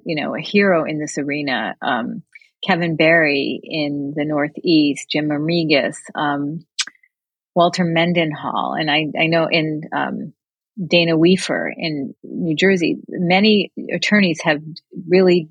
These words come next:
done a lot of great work, but by and large, they've been sitting on the sidelines, and the courts have not been great on these issues either. Um, and doctors, it's the same thing. I mean, where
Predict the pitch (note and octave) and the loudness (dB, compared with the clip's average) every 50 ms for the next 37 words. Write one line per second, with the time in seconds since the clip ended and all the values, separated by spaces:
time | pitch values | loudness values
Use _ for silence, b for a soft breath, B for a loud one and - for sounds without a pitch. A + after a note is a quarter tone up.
0 | _ - E3+ D#3+ D#3 D3+ - D#3 D3+ D3+ D3 D3 D3+ D3 C#3 - D#3 D3 - - | _ -2 0 0 0 0 -2 0 2 2 2 2 2 0 -2 -2 -2 -2 0 2
1 | - G3+ D#3 - - B B B B B B B _ - - D#3 D#3 D#3 - E3+ | 2 2 0 0 -4 B B B B B B B _ -10 -4 0 0 0 2 4
2 | E3 D#3 E3+ E3+ F3 G3 A#3 C4 A3+ C#3 - F#2 - D#3+ F#3 - - - - _ | 2 4 4 2 2 0 2 2 2 2 2 0 -2 -2 -4 -8 -10 -12 -14 _
3 | _ _ _ _ _ _ _ _ _ _ _ _ _ - - B2+ - - D#3 E3+ | _ _ _ _ _ _ _ _ _ _ _ _ _ -16 -14 -10 -4 0 2 2
4 | D#3+ D#3 E3+ E3 D#3+ - - E3+ D#3+ D#3+ D3+ D3 D3 D3 - - F3 E3+ E3+ D3+ | 2 2 0 -4 -2 -2 -2 -2 0 0 -2 -2 -4 -4 -2 0 0 0 0 0
5 | C#3+ A#2+ - - C3+ C#3+ C#3+ - - - D#3+ D#3 D#3 D#3 D#3 D#3 D3 - - - | -2 -4 -4 -4 -8 -8 -10 -6 -2 0 2 2 2 0 -2 -4 -2 -4 -4 -2
6 | - - A3 A3 G#3+ - - - G#3 F#3 F3 F#3+ F#3 F3 - G3+ F#3+ F#3 F3 F#3+ | 0 2 2 2 0 -2 -4 -2 0 2 2 2 2 2 2 0 0 2 2 2
7 | G#3 A3 F#3+ C#3 C#3 D3 C#3 C#3+ C#3+ - C3+ D3 - - D3+ C#3+ C#3+ - - F3+ | 2 2 2 0 -2 -4 -8 -8 -8 -8 -8 -6 -6 -6 -6 -6 -8 -6 -2 0
8 | F#3 F#3+ E3+ - - - - - B B B B B B _ _ - E3 D#3 D#3 | 0 0 0 -2 -4 -6 -6 -10 B B B B B B _ _ -2 0 0 0
9 | D3+ D3+ - - - A3+ A#3+ A3+ A3 G#3 G#3+ G#3+ A#3+ D4+ D4 - - - D3 D3+ | 0 -2 -2 0 0 2 2 2 2 4 4 4 2 2 0 -4 -4 -4 -4 -4
10 | D#3+ E3+ E3+ E3 _ - F3+ F3+ - F#3 F3 E3+ F3 - - A#3+ A#3+ G3 E3 E3 | -4 -4 -6 -6 _ -10 -10 -4 -2 -2 -2 -2 -2 -2 0 0 0 0 0 -2
11 | E3 E3 E3 D#3+ F3 F3+ G3 G#3 - | -2 -4 -2 0 2 4 4 2 2